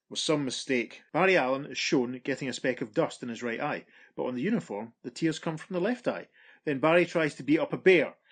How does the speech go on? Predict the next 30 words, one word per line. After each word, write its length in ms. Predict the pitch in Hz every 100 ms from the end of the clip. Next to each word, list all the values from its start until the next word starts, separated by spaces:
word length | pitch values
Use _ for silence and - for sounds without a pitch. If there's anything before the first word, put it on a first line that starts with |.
| _ -
Then 180 | 143
the 60 | 135
trainer 260 | - 185 170
says, 380 | 165 147 143 - _
"Shame 320 | - 196 208
on 100 | 175
you, 140 | 143 131
Dickie 260 | 139 -
boy, 340 | 120 123 151 - _ -
running 240 | 156 208
away 180 | 175 156
to 100 | 143
practice 340 | - 143 131 -
boxing 500 | - 151 143 127 120
on 100 | 120
this 140 | 151
poor 220 | - 165
man. 260 | 156 151 113
Now 160 | 143 151
go 180 | 180
home 220 | 151 135 127
before 260 | 143 151
Papa 300 | - 170 165
spanks 440 | - - 196 160 123
you." 140 | 87 _ _ _ _ _ _ _ _ -
It 80 |
was 160 | 101 -
a 60 | 110
sad 300 | 131 113 -
story. 440 | - 101 98